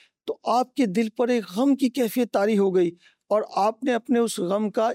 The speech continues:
اظہار ان الفاظ میں کیا، "دل پہ غم چھا گیا یا رسول خدا، کیا بنے گا میرا یا رسول خدا۔"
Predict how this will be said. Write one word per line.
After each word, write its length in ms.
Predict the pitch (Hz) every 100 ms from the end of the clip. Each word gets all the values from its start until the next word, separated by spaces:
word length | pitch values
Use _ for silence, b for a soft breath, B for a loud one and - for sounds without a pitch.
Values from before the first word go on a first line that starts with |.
| -
اظہار 460 | 196 156 123 196 220 b b b -
ان 140 | 269 254
الفاظ 520 | 202 185 190 196 202
میں 140 | 208
کیا، 380 | 202 196 196 233 - _ _ _ _ _ 226
"دل 380 | 170 202 247
پہ 260 | 226 240 214
غم 300 | 170 226 214
چھا 380 | - - 202 226
گیا 280 | 208 208 202
یا 280 | 185 185 196
رسول 500 | 190 - 208 190 185
خدا، 500 | 175 175 160 185 190 190 b b b _
کیا 220 | 254 254 233
بنے 380 | 165 170 240 233
گا 140 | 226
میرا 420 | 202 175 185 247 349 _ _ _ 180
یا 260 | 190 202
رسول 440 | 190 165 202 190 196 240 -
خدا۔" 540 | _ - - 170 175